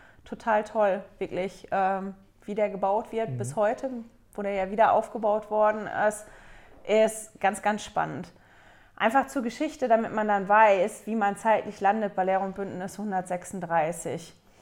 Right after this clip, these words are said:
Speaker 1: Als die Nachfolge dann geklärt gewesen ist, haben die Schwierigkeiten ja nicht aufgehört mit den Mitmenschen. Das ist schlimmer geworden. Die sind wirklich angegriffen wie-, worden. Die haben das Stadtrecht entzogen gekriegt. Die hatten keine Miliz mehr.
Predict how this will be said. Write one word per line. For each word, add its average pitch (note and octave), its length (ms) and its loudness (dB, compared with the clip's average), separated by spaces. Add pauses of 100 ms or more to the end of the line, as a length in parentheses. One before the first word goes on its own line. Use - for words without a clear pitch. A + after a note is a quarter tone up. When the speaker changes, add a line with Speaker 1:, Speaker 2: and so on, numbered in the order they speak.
(460)
Speaker 1:
Als G3 160 0
die A3+ 80 0
Nachfolge C4+ 720 4
dann B3 500 2
geklärt G#3 560 0
gewesen C4+ 560 -6 (260)
ist, - 300 -10 (760)
haben G#3+ 120 -2
die F#3 80 -2
Schwierigkeiten A3 560 -2
ja G3 100 -4
nicht F#3+ 180 -6
aufgehört F3 520 0 (200)
mit F3 180 -8
den E3+ 160 -4
Mitmenschen. D#3 680 -8 (180)
Das F3 240 2
ist - 440 -4 (140)
schlimmer G#3 340 -4
geworden. E3 440 -4
Die E3+ 60 -10
sind F3+ 180 -10
wirklich - 320 -10
angegriffen A3+ 640 -4
wie-, G3+ 360 -8
worden. G#3 380 6 (500)
Die F#3+ 80 -2
haben F#3+ 100 -2
das F#3+ 120 -2
Stadtrecht A#3+ 480 0
entzogen G#3 720 -6
gekriegt. G#3 680 -6
Die G#3 80 -2
hatten - 120 -6
keine A3 300 0
Miliz A3 400 -6
mehr. A#3+ 280 2